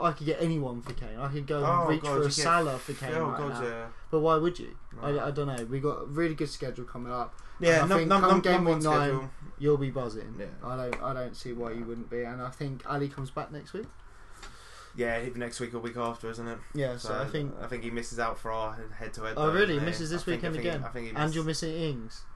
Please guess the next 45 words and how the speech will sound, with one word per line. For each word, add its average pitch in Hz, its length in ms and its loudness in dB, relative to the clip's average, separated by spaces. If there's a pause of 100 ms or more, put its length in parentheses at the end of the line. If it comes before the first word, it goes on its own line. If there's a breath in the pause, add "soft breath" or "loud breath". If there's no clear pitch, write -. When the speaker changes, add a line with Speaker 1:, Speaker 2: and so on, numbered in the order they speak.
(220)
Speaker 2:
Ings 131 380 0
'cause 131 160 -4
he 120 40 -4
can't 127 220 -2
play 123 120 2
against 117 200 2
Liverpool. 117 640 -4
Speaker 1:
Uh, 131 400 -6
I've 143 180 -2
got 151 200 0
Aguero 143 460 2
definitely 135 520 -4
starting. 131 380 -6
Speaker 2:
Aguero 147 320 4
will 135 100 -2
definitely 123 320 -4
start. 127 420 -2
Hopefully, 143 280 -2
Speaker 1:
I've 151 40 2
got 147 260 6
Speaker 2:
hopefully 151 280 6
Speaker 1:
Moura 151 140 8
Speaker 2:
s-, 139 100 0
Speaker 1:
definitely 139 480 2
starting 143 420 -2
Speaker 2:
Moura 143 160 2
will 135 80 2
definitely 143 240 0
Speaker 1:
against 135 160 -2
Speaker 2:
start. - 340 2
Speaker 1:
Brighton. 131 220 -6 (180)
Speaker 2:
Hopefully, 123 320 0 (400)
uh, 110 180 -12
Sterling 120 520 -2
will 110 80 -10
be 107 100 -12
benched 107 380 -12
though 113 100 -4
'cause 110 140 -12
he's 107 100 -14
playing 107 300 -8
tonight 107 240 -8
at 82 60 -8
the 107 60 -10
moment. 110 340 -10